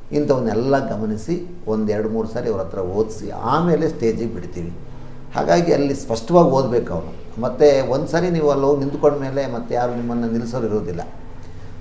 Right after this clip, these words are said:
ಅದು ಆದ್ಮೇಲೆ ಚರ್ಚೆ ನಡೆಯುತ್ತೆ ಸರ್, ಭಾಳ ಚೆನ್ನಾಗಿರ್ತದೆ. ಆ ಕಥೆಯ ಬಗ್ಗೆ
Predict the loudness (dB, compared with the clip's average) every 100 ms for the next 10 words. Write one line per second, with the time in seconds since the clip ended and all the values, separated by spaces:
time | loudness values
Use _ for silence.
0 | -2 2 2 4 4 6 6 6 2 0
1 | -2 0 2 2 0 -4 -6 -8 -10 -10
2 | -12 -12 -6 -2 2 2 0 -2 -2 -2
3 | -4 -6 -6 -6 -6 -6 -6 -4 -2 -2
4 | -2 0 2 2 -2